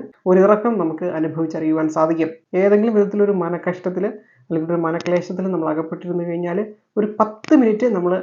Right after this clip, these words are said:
ഈ ഒരു മുദ്രയും വജ്രകോശവും ജപിച്ചോളൂ.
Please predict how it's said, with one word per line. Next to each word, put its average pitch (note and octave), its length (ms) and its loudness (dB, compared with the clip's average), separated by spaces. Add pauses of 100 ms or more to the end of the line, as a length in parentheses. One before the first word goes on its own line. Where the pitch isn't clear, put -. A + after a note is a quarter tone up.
(120)
ഈ F#3+ 140 2
ഒരു F#3 200 6 (100)
മുദ്രയും F#3 480 2 (240)
വജ്രകോശവും F#3 960 0
ജപിച്ചോളൂ. E3 500 -2